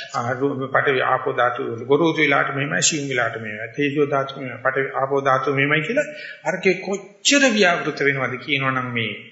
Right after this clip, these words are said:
අතරමහා ධාතුන්ගෙන් ඒ විඥානයේ අධික, ධාතු කෙරෙහි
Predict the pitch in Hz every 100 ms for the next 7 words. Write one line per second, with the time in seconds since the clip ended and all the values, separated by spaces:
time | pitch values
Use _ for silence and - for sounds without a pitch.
0 | - 143 - 180 170 143 131 147 - 247
1 | 202 113 185 - - - - - 156 139
2 | 143 165 190 190 185 175 - - 135 156
3 | 240 233 143 101 - - - - _ _
4 | _ _ _ _ _ _ _ _ _ _
5 | _ _ _ _ _ - - 110 - 131
6 | 143 208 240 214 175 139